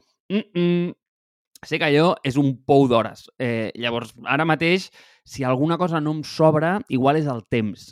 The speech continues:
Llavors penso, "Hòstia, mare, que si poses algo amb tan poca fricció a la teva vida,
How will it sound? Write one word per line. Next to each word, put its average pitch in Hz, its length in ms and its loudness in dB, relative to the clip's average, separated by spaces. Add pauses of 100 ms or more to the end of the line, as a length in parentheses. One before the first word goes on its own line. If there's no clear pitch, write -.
(160)
Llavors 120 340 -6
penso, 120 300 -6
"Hòstia, 135 640 -6
mare, 135 220 2
que - 60 -20
si 135 140 -8
poses 208 300 0
algo 127 420 -4 (460)
amb 127 260 -4
tan 190 220 0
poca 202 320 2
fricció 165 500 -4
a 127 40 -4
la 120 100 -6
teva 135 160 -6
vida, 170 340 -4